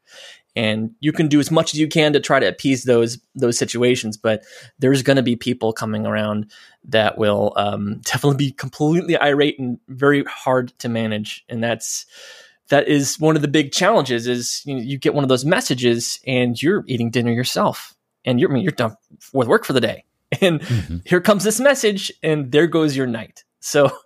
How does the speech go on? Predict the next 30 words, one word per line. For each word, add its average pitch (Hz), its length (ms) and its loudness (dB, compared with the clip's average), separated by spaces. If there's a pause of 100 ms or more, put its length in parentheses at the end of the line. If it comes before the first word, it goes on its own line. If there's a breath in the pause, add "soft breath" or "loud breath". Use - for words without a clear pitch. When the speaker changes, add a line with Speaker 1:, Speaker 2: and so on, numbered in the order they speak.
(120)
Speaker 1:
<laughs> - 240 -14
it's 151 200 -2
trying 214 200 0
to 175 60 4
figure 160 220 -2
out - 60 -4
how 139 80 0
do 139 80 0
you 117 140 -2
balance 113 420 -6
these 110 220 -6
si-, 113 300 0
sort 117 200 -4
of 110 80 -4
things, 113 640 -2
um, 110 580 -6 (440)
that, - 260 -6
that 117 240 -6
really 139 160 2
becomes 120 260 -2
the 101 100 -4
challenge. - 680 -2 (420)
Speaker 2:
Mm-hmm. 80 480 0 (380 loud breath)
And 127 160 2
do 143 60 4
you 147 140 4
think 175 280 0
that 120 360 0 (320)
developers 101 1000 2
that 85 640 -2